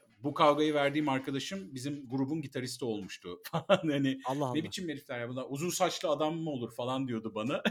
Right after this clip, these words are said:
Speaker 1: <laughs> Bu da çocuğuz daha tabii yani. "Ne bu,
Speaker 2: Ha.
Speaker 1: adam mı şimdi?" falan diyordu. Tabii, tabii. O dönemde de işte böyle boy bandlerin hastasıydı. Ben de abimin gazına metal dinliyorum güya. Hani ne kadar anlıyorsam
Speaker 2: <laughs>
Speaker 1: tartışılır tabii ki.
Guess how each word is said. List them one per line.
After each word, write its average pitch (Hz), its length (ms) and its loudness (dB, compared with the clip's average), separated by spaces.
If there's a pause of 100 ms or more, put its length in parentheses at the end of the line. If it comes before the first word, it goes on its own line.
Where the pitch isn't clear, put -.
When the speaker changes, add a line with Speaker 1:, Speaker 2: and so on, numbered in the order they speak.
(380)
Speaker 1:
<laughs> - 500 -8
Bu 165 80 0
da - 100 -2
çocuğuz 151 420 2
daha 107 180 0
tabii 113 200 -6
yani. 107 160 -4
"Ne 208 380 -2
bu, - 60 -6
Speaker 2:
Ha. 202 80 -6
Speaker 1:
adam 170 220 -2
mı 151 80 -2
şimdi?" 113 260 -6
falan 127 400 -2
diyordu. 135 300 2
Tabii, 190 180 -4
tabii. 185 300 -4 (280)
O 156 120 -2
dönemde 160 380 -2
de 208 60 -10
işte 180 180 -10
böyle 165 200 -8
boy 156 200 2
bandlerin 143 600 -4
hastasıydı. 117 720 -8 (460)
Ben 156 200 4
de 151 60 4
abimin 143 420 4
gazına 127 280 -2
metal 139 400 0
dinliyorum 98 440 -4
güya. 95 380 -4
Hani 98 140 -6
ne 113 100 -2
kadar 113 200 -2
anlıyorsam 101 480 0
Speaker 2:
<laughs> - 60 0
Speaker 1:
tartışılır 113 440 -2
tabii 101 260 -12
ki. - 240 -10